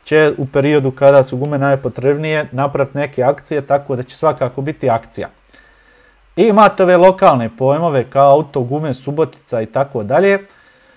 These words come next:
Ako ne znate, Subotica je grad u Srbiji, vjerovali ne, ima ljudi to ne znaju. I pregledajte. Roda zimske gume, ruske gume za snijeg,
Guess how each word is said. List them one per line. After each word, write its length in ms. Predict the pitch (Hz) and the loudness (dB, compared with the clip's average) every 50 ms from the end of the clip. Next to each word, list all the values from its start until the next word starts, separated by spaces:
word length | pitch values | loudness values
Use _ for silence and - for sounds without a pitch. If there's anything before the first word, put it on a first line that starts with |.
| _ _ _ _ _ | _ _ _ _ _
Ako 220 | - 139 135 - | -8 -6 -6 -4
ne 120 | 143 151 151 | -4 -4 -4
znate, 300 | 147 160 139 131 - 117 | -2 -4 -4 -4 -6 -10
Subotica 600 | - - 147 147 151 147 - 120 - - 120 110 | -10 -10 -6 -6 -6 -6 -6 -12 -12 -8 -8 -8
je 100 | 104 95 | -6 -6
grad 280 | 107 120 147 139 117 | -4 0 0 0 0
u 40 | 107 | -2
Srbiji, 380 | - - - 143 156 160 151 135 | -8 -10 -8 -8 -6 -4 -4 -4
vjerovali 440 | 123 135 139 135 123 120 117 117 120 | -2 -2 -2 -2 -2 -2 -4 -4 -4
ne, 160 | 135 143 131 | -4 -4 -4
ima 160 | 127 127 123 | -4 -4 -4
ljudi 280 | 117 123 127 127 117 104 | -4 -4 -4 -4 -6 -8
to 200 | - - 104 101 | -10 -12 -10 -6
ne 160 | 120 156 175 | -4 -4 -2
znaju. 320 | 180 208 196 190 185 180 - _ _ _ _ _ _ _ _ _ | 0 0 2 2 0 0 -4 _ _ _ _ _ _ _ _ _
I 280 | 170 165 180 175 180 175 - _ _ _ _ _ _ _ _ - _ _ _ | 0 2 4 4 2 0 -6 _ _ _ _ _ _ _ _ -20 _ _ _
pregledajte. 720 | - 214 214 196 208 196 143 123 107 101 - - 107 - _ _ _ _ _ _ _ | 4 4 6 6 6 6 6 4 0 -4 -10 -16 -20 -20 _ _ _ _ _ _ _
Roda 480 | 139 147 180 190 196 202 196 175 185 156 | -2 2 4 6 6 6 6 6 4 4
zimske 480 | 147 165 175 170 147 - _ 143 131 | 4 -2 -4 -6 -6 -8 _ -6 -6
gume, 260 | 131 147 151 151 135 127 | -4 -4 -4 -4 -2 0
ruske 500 | 151 208 247 220 - - - 190 170 156 | 2 2 2 2 0 -2 0 0 0 2
gume 340 | 156 180 196 185 190 165 | 0 0 0 0 -2 -2
za 140 | 127 131 135 | -2 -4 -6
snijeg, 540 | 131 - - 160 165 170 156 135 110 98 | -6 -8 -8 -6 -6 -4 -4 -4 -6 -6